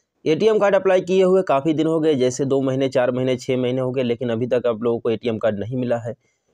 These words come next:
तो इसके पीछे का रीज़न क्या है और कैसे चेकआउट करोगे कि आप लोग के नाम से एटीएम कार्ड आप लोगों के अकाउंट पे इशू हुआ है या फिर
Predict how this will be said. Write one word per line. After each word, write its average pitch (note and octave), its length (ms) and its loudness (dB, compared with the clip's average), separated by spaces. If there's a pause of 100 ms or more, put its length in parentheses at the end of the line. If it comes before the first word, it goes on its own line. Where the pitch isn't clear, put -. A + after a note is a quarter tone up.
(140)
तो D3+ 40 2
इसके E3 260 0
पीछे D#3+ 300 0
का D#3 120 4
रीज़न C3 320 2
क्या C3+ 220 2
है C#3 240 2
और A#2 260 0
कैसे A#2+ 240 -2
चेकआउट B2 420 -2
करोगे A#2+ 340 0
कि C3 160 -2
आप A#2 180 -2
लोग A#2 160 -4
के A#2 140 -2
नाम A2+ 220 -2
से B2 200 -4
एटीएम A2 280 -2
कार्ड A#2 220 0
आप G#2+ 180 -2
लोगों A2 120 0
के A2 100 -4
अकाउंट A2 360 -4
पे B2 100 -2
इशू G#2 280 -6
हुआ G2 220 -4
है G2+ 80 -4
या G#2 100 -2
फिर C3+ 220 -8